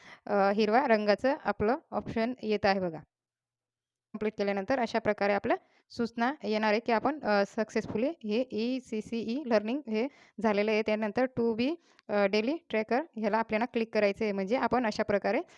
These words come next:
बॅग होऊन डेली ट्रॅकरमध्ये येणार आहेत. ई सी सी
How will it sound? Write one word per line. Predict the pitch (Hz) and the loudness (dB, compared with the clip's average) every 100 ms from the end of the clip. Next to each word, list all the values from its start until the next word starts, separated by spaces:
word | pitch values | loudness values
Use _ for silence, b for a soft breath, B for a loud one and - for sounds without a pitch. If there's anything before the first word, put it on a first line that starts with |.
| b 196 | b 2
बॅग | 202 208 | 2 4
होऊन | 214 240 | 2 2
डेली | 214 208 | 2 2
ट्रॅकरमध्ये | 208 202 208 196 302 226 | 0 0 0 0 0 0
येणार | 220 196 185 | 0 2 0
आहेत. | 180 165 - _ | -2 -8 -16 _
ई | 240 269 | -2 -2
सी | 254 233 | -2 -4
सी | 233 247 | -2 -2